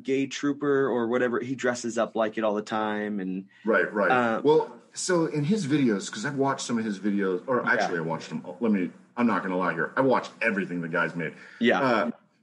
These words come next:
Speaker 2: he plays Vectar in his, like, uh, Toilers of Chinatown. So he has this series that he did. So he plays sort of a downtrodden character, but he's also the Sucklord.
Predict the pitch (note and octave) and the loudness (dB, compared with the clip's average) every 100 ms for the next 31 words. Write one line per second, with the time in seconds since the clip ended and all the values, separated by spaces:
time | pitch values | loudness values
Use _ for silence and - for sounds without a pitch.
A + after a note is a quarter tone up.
0 | _ _ F3+ F3 F#3+ F#3+ A2 F#2+ D#3 D3+ | _ _ -4 0 2 2 0 0 0 0
1 | - G#2+ D2+ C2+ - - _ _ _ _ | -2 -2 -2 -4 -10 -20 _ _ _ _
2 | _ - D3+ F3 D#3+ C#3 C3+ A#2 - A#2 | _ 0 2 4 2 4 4 2 2 2
3 | G#2 - - G#2+ G2 F2 - - _ _ | 2 -4 -6 -2 0 -2 -4 -12 _ _
4 | _ - C#3 B2+ A#2+ G2+ - G#2+ E2 - | _ -2 2 4 2 0 -2 -2 -2 -6
5 | B1 B2+ C3 A#2+ A#2 - F3 A#2+ G2 E2+ | -6 -2 0 0 -4 0 2 2 0 -4
6 | E2 E2 - - _ C#3+ C3+ - F#3+ A#3 | -4 -6 -8 -20 _ -4 -2 2 4 4
7 | G3+ - - - _ _ - D#3+ D#3 B2 | 0 -4 -10 -20 _ _ -4 2 4 4
8 | A#2+ G#2+ B2 B2+ A#2+ A#2 G2 F2 - F2 | 2 4 4 4 2 0 0 -2 -2 -2
9 | D2+ C#2+ - - A#2+ A2 C3+ A#2+ E3 F3+ | -2 -8 -14 -2 -2 0 0 2 2 4
10 | G#3 C#3 A#2+ G#2 G#2 - - _ _ - | 2 2 2 2 -2 -10 -20 _ _ 0
11 | B2+ - E3+ E3 G#2+ F2+ D2+ | 0 2 0 0 0 -4 -6